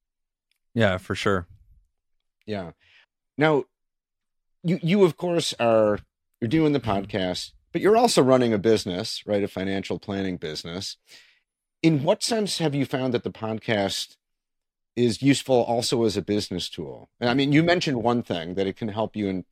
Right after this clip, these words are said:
Speaker 2: conversations with prospects and clients, right? Developing those listening skills. Are there other, are there other ways in which you found that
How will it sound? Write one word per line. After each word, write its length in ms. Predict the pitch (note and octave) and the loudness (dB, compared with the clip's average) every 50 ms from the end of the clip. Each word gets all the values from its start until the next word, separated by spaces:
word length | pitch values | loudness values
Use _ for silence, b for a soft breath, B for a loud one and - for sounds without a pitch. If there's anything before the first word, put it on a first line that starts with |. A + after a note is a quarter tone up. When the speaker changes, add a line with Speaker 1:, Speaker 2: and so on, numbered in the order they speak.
| _ _ | _ _
Speaker 2:
conversations 760 | - A2+ G#2+ F#2 G2 F#2 - - F#2 F#2 - G2+ F2+ E2+ | -6 -6 -4 -4 -6 -6 -6 -6 -8 -6 -8 -10 -10 -10
with 200 | - E2+ - _ | -12 -14 -14 _
prospects 600 | _ G#2 F#2 F2 E2+ - - F#2 F2 F2 F2 - | _ -12 -10 -10 -12 -10 -6 -4 -4 -4 -4 -6
and 220 | - F#2+ F#2 F#2+ F2+ - - _ - - _ _ | -8 -8 -8 -8 -10 -12 -18 _ -20 -20 _ _
clients, 560 | - G#2+ F#2+ F#2 F#2 F#2 G#2 A#2 - - - | -6 -4 -4 -2 -4 -4 -6 -6 -8 -12 -10
right? 240 | - - F#2 F#2 - | -8 -8 -8 -6 -8
Developing 500 | - F2+ F#2+ F#2 F#2 F#2 F2 - G2+ G2 | -6 -2 0 0 0 -2 -4 -6 -6 -6
those 220 | F2+ E2+ E2 D#2 | -6 -6 -8 -8
listening 400 | F2 F2 F2 - - G2 F#2+ G2 | -8 -8 -8 -8 -8 -10 -10 -10
skills. 340 | F#2+ - - A#2 A#2+ A#2+ A#2 b b b b b b | -10 -10 -8 -6 -6 -6 -6 b b b b b b
Are 80 | C#3+ | 4
there 180 | C#3+ D3+ D3+ D3 | 6 6 6 6
other, 280 | D#3 E3 C#3+ E3+ D#3+ - - | 6 4 4 2 -2 0 2
are 80 | C#3 | 2
there 260 | C3+ C3 C3+ A#3 - C3 | 4 4 4 4 6 4
other 200 | F3 G3+ C4+ C4 | 4 4 4 2
ways 340 | E3+ A#2+ G#2 F#2+ F#2+ - | 2 2 2 0 -2 -4
in 80 | A2 G#2 | -4 -4
which 220 | G2 G2 - - | -4 -4 -6 -6
you 80 | G#2+ G2+ | -8 -8
found 440 | - - G#2+ F#2+ F#2+ F#2+ G2 F#2+ E2+ | -6 -6 -6 -6 -6 -4 -6 -4 -4
that 240 | F#2 F2+ E2 E2+ - | -4 -2 -2 -4 -6